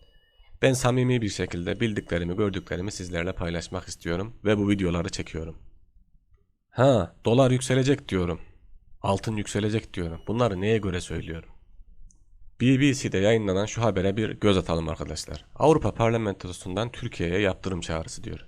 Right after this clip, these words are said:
Türkiye'ye bir yaptırım yapılacağı aşikar ortada. Çünkü Türkiye ile yaşanan bir sürü sorun var. Bu sorunları gerçekten birileri zaten ekonomileri bozuk ve kendilerindeki sıkıntıyı başkalarına da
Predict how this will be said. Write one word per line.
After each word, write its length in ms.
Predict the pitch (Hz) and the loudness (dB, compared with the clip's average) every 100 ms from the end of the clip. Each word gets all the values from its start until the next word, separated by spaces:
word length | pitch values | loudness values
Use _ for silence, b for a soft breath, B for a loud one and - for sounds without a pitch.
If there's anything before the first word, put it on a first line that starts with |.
| - | -10
Türkiye'ye 460 | - 123 143 107 90 | -8 0 2 2 2
bir 100 | 98 | 0
yaptırım 440 | 101 - 101 95 | 0 -2 -6 -2
yapılacağı 540 | 98 - 92 85 101 - | -2 -2 -4 -2 -4 -2
aşikar 440 | 101 101 - 95 | -2 -2 -2 -6
ortada. 460 | 92 85 - 78 80 b b b | -4 -6 -8 -8 -10 b b b
Çünkü 300 | 139 131 - | -8 -6 -6
Türkiye 380 | - 95 - 95 | -8 -6 -2 -2
ile 100 | 82 | 0
yaşanan 460 | 85 - 85 90 - - - | -2 -4 -8 -10 -16 -20 -4
bir 100 | 143 | -2
sürü 280 | 143 - 107 - | -2 -6 -12 -10
sorun 360 | - 92 78 | -4 -2 -2
var. 160 | 71 - - B B B B | -8 -18 -20 B B B B
Bu 80 | 127 | -2
sorunları 600 | 131 131 120 95 101 113 b b b b b | 0 0 0 0 -2 -6 b b b b b
gerçekten 600 | 123 113 92 - 95 113 - - - | 0 0 -4 -6 -8 -8 -16 -20 -4
birileri 400 | 110 110 107 92 | -2 0 2 2
zaten 320 | 90 104 92 | 2 2 0
ekonomileri 600 | 82 - 104 95 87 82 | -4 -2 -2 -2 -4 -4
bozuk 440 | 101 95 92 - - | -4 -4 -6 -10 -6
ve 120 | 101 | -4
kendilerindeki 720 | 110 110 107 101 95 90 - | -2 -2 0 0 0 -6 -10
sıkıntıyı 540 | - - 101 85 98 | -8 -6 -6 -4 -4
başkalarına 580 | - 85 - 101 98 95 | -2 -4 0 0 0 -2
da 180 | 82 78 | -4 -6